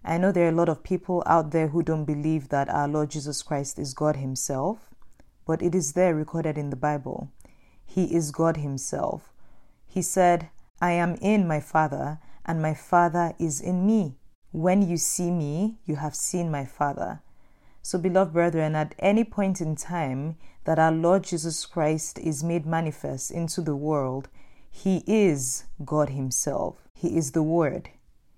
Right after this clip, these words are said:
He is the Son of Man. He is also the Son of God. And so remember, when he came into the world, it was heralded by a very glorious entry. And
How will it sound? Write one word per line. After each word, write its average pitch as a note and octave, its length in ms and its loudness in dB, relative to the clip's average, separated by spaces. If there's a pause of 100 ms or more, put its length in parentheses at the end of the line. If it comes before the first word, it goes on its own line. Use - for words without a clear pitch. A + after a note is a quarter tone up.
(100)
He - 240 0
is C#3+ 120 0
the D#3+ 80 -2
Son F3 260 0
of C#3+ 120 -4
Man. B2+ 480 -4 (400)
He D#3+ 220 0
is D3+ 160 -2
also C#3+ 800 -2
the D3+ 80 -4
Son D3 280 -2
of C3 200 -6
God. B2+ 320 -4 (1080)
And F3 160 0
so G3 160 4
remember, F#3+ 520 4
when G3 220 4
he F3 140 -2
came F#3 300 -2
into E3+ 300 -2
the D3+ 120 -2
world, C#3 540 -2 (320)
it E3 140 0
was D#3+ 260 2
heralded E3+ 680 4
by D3 220 0
a D#3 140 -4
very E3 400 2
glorious D#3+ 580 0
entry. D#3 640 -6 (500)
And D#3 420 0